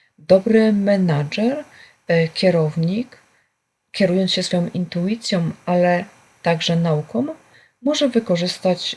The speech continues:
różne metody, może łączyć, e, różne metody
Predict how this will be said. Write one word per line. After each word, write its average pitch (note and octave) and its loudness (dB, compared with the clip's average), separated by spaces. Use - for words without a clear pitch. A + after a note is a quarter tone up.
różne F#3+ 0
metody, G#3+ 0
może E3+ 2
łączyć, G#3 0
e, - -2
różne G3+ -4
metody G3+ -4